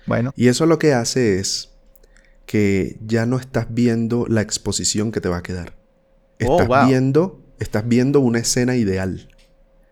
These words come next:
Speaker 2: Y cuando tomas la foto, la exposición es la que pusiste. Eso te
Speaker 1: Ujú.
Speaker 2: ayuda a que no tengas, o sea, que no necesites mucha luz para poder ver.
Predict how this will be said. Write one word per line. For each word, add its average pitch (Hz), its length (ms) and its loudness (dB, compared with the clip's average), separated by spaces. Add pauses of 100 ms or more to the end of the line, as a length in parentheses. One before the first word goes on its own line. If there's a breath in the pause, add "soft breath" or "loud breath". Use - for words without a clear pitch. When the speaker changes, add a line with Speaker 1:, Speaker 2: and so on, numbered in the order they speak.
Speaker 2:
Y 120 120 0
cuando 110 260 2
tomas 123 200 0
la 196 100 2
foto, 165 280 -2
la 160 100 2
exposición 131 640 -2
es 107 200 -2
la 117 160 -2
que - 100 -8
pusiste. - 720 -10 (720 soft breath)
Eso 113 280 0
te 143 80 0
Speaker 1:
Ujú. 160 80 4
Speaker 2:
ayuda 147 480 0 (540)
a 110 180 -2
que 98 360 2
no 104 280 -2
tengas, 123 800 -2
o 113 60 -6
sea, 101 220 0
que 113 100 -2
no 107 220 0
necesites 117 560 -2
mucha 123 300 0
luz 117 140 -2
para 107 200 -6
poder 92 220 -4
ver. 90 200 -10